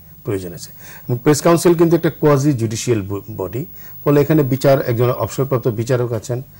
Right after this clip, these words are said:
সংবাদপত্রের প্রতিনিধি আছেন, মালিক পক্ষের প্রতিনিধি, সোসাইটি থেকেও আছে, সিভিল সোসাইটি থেকেও আছে। সুতরাং নতুন এই জায়গাটা আমার কাছে মনে হয় দায়িত্বশীল সাংবাদিকতার ক্ষেত্রে প্রেস কাউন্সিলও একটি শক্তিশালী প্রেস কাউন্সিল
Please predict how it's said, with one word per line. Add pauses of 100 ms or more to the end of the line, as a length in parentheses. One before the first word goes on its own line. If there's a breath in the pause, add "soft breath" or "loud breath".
(300 loud breath)
সংবাদপত্রের
প্রতিনিধি
আছেন,
মালিক
পক্ষের
প্রতিনিধি,
সোসাইটি
থেকেও
আছে,
সিভিল
সোসাইটি
থেকেও
আছে। (640 loud breath)
সুতরাং (360 loud breath)
নতুন
এই
জায়গাটা
আমার
কাছে
মনে
হয়
দায়িত্বশীল
সাংবাদিকতার
ক্ষেত্রে (180)
প্রেস
কাউন্সিলও
একটি
শক্তিশালী
প্রেস
কাউন্সিল